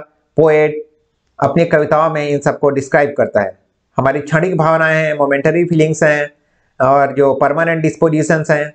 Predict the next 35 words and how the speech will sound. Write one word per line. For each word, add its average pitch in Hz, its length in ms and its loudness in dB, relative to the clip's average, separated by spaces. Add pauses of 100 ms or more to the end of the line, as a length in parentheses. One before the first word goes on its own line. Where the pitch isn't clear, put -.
मनोभाव 143 420 0
हैं, 139 240 -6 (480)
है 190 60 4
ना, 220 180 2
इन 160 140 2
सभी 147 240 0
चीज़ों 131 280 0
को 127 140 0
वह 156 140 2 (520)
poetic 165 300 2
imitations 139 540 -2
के 143 80 -2
माध्यम 127 300 -4
से 127 320 -2 (100)
व्यक्त 123 340 -2
करता 104 260 -2
है। 98 280 -8 (760)
Ideal 196 300 2
possibility 214 640 2
as 208 220 2
object 175 400 -2
of 180 120 0
imitation, 143 440 0 (180)
Ideal 170 280 2
possibility 147 720 -2 (480)
मतलब 156 180 2
क्या 170 220 2
आदर्श 175 540 2
होने 175 200 -2
की 180 120 2
संभावना 139 440 0
है, 107 200 -8 (420)
वो 139 100 4
आदर्श 160 480 0
स्थिति 180 540 0